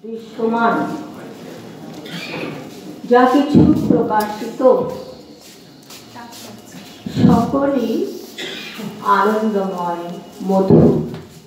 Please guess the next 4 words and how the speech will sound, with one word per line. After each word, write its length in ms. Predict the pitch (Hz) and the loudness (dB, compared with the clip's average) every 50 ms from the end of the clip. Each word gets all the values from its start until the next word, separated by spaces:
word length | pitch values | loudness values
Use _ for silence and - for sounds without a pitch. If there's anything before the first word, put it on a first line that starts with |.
| - - - | -20 -14 -10
সুন্দর। 760 | - - - - 247 247 247 247 240 - 190 - - - - - - - - - - - - - - - - - - - - - - - - 196 196 196 202 202 208 208 208 208 208 208 202 202 202 202 202 - 208 202 202 202 208 208 196 185 190 185 185 170 165 170 - - - - - - - - - | -6 -4 -2 -2 -2 -2 -2 -2 -2 -2 -2 -2 -2 -4 -6 -6 -8 -8 -8 -8 -12 -14 -16 -18 -18 -18 -20 -20 -20 -20 -20 -20 -20 -20 -18 -16 -12 -12 -12 -12 -12 -14 -16 -16 -16 -16 -14 -16 -16 -16 -16 -18 -16 -16 -16 -16 -14 -14 -14 -14 -14 -14 -14 -14 -16 -16 -18 -18 -18 -18 -18 -18 -18 -12 -8
কিন্তু 760 | - 285 302 311 339 349 - - 247 226 202 - - - - - - - - - - - - - - - - - - - - - - - - - - - - - - - - - - - - - - - - - - - - - - - - - - - - - - - - - - - - - - - - - - - - - | -2 0 2 2 2 0 2 6 8 8 8 8 8 4 0 -2 -6 -10 -16 -18 -20 -20 -20 -20 -20 -20 -20 -16 -12 -8 -6 -4 -4 -4 -6 -6 -8 -8 -8 -10 -12 -14 -16 -18 -20 -20 -20 -18 -18 -18 -18 -20 -20 -20 -20 -20 -20 -20 -20 -20 -20 -20 -20 -18 -18 -16 -14 -12 -12 -12 -12 -12 -14 -14 -16 -16 -18 -20 -6 -2
অধিকাংশ 600 | - 262 294 311 330 330 330 330 330 349 - - | 2 4 6 6 6 6 6 6 6 6 4 2
মানুষই 720 | 349 330 262 226 - - 185 185 175 - - - 202 214 - | 0 0 0 0 0 -2 -4 -4 -6 -8 -8 -6 -6 -6 -6